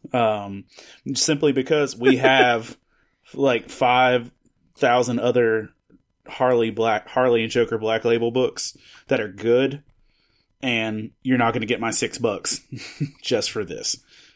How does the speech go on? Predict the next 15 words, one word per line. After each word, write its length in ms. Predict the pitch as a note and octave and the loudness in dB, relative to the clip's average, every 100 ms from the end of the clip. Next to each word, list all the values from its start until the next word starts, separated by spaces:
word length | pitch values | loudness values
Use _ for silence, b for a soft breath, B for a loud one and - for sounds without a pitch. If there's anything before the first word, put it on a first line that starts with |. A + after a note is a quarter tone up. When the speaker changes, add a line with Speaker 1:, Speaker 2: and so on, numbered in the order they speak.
| b | b
Speaker 1:
So 360 | - B2 G#2 F#2 | -4 -2 -2 -4
Speaker 2:
Right. 520 | C#3 C#3+ B2+ C3+ - B B - | -2 0 0 -4 -10 B B -2
Speaker 1:
this, 160 | D#3+ D#3+ | 0 0
this 300 | D3+ D#3+ F3+ | 0 0 2
is 80 | F3 | 2
why 220 | E3 D3+ | 4 4
I'll 160 | D3 | 4
need 240 | C#3+ C#3+ B2 | 2 0 0
D 120 | B2+ | -2
C 180 | B2 B2+ | 0 0
Universe 460 | A#2 A#2 G#2+ G#2 | 0 -2 -2 -2
in 60 | A2+ | -4
a 60 | G#2 | -6
year. 320 | G2+ F#2 - _ b b b - | -8 -10 -14 _ b b b -6
Um, 520 | B2 A2+ G#2+ G#2 | -2 -2 -4 -6